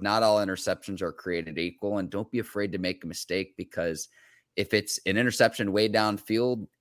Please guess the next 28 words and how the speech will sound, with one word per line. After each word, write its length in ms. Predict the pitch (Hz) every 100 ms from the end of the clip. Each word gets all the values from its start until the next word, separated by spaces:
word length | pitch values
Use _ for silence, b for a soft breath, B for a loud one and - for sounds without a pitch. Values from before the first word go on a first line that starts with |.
| _
like 220 | 92 92
I 40 | 98
said, 280 | - 85
it's, 200 | 78 71
it's 220 | 73 76 -
an 100 | 90
arm 280 | 90 82 -
punt. 280 | 78 71 -
It's, 260 | 76 - -
it's 260 | 78 - 82
no 180 | 98
different 380 | 107 107 - 101
than 200 | 98 92
if 120 | 87
you 80 | 82
go 160 | 82 87
three 360 | - 95 107
and 80 | 104
out 240 | 95 95 - b b b
and 80 | 90
you 80 | 90
bring 500 | 78 98 92 90 85 -
Presley 340 | 98 92 95
Harvin 360 | 87 85 78 76
out 180 | 73 57
onto 200 | 65 58
the 80 |
field. 340 | - - 62